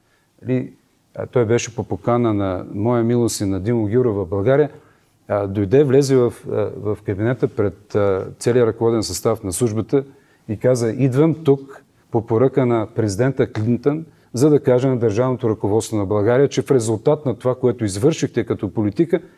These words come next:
вие ще бъдете поканени, ще станете членове на нато, независимо от ужасната съпротива, която руската агентура в България оказва срещу това.“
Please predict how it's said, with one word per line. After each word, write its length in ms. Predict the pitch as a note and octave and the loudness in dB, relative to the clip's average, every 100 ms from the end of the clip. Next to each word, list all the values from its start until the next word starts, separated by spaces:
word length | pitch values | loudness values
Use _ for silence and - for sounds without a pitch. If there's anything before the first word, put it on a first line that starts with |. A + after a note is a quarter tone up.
| _ - | _ -2
вие 200 | A2 C3+ | 2 2
ще 140 | C3 | 0
бъдете 320 | F#2+ B2+ B2+ | 2 2 2
поканени, 560 | A2 G#2 - A2+ A#2+ C3 | -4 -4 -2 -2 0 -2
ще 160 | A#2 G2 | -4 -8
станете 360 | - A2+ G#2+ | -4 -4 -4
членове 320 | - A2+ A#2 | -4 -2 0
на 100 | A#2 | 0
нато, 300 | A#2+ D#3 - - - - - | 0 0 -2 -4 -12 -16 0
независимо 760 | C3+ A#2+ A#2+ B2+ D3+ G3 F#3+ | 2 4 2 2 2 4 4
от 100 | D#3+ | 4
ужасната 540 | A#2 G2+ C#3+ F#3 E3+ F#3+ | 2 2 2 2 0 0
съпротива, 600 | D#3+ - A2+ - C3+ C#3+ - - _ | 0 -2 -2 2 2 2 -4 -20 _
която 380 | B2+ B2+ C3+ C3+ | 0 4 2 2
руската 400 | C#3+ D3+ D3+ A#2 | 0 2 2 2
агентура 460 | G2 G2 F2+ C3+ | 0 -2 2 2
в 140 | B2 G2+ | 2 0
България 360 | G2 G2 G#2+ | 0 0 0
оказва 320 | A2 A2+ G#2+ A2+ | 0 -2 -2 -4
срещу 280 | A#2+ G#2+ | -4 -8
това.“ 220 | B2 D#3 | -4 -4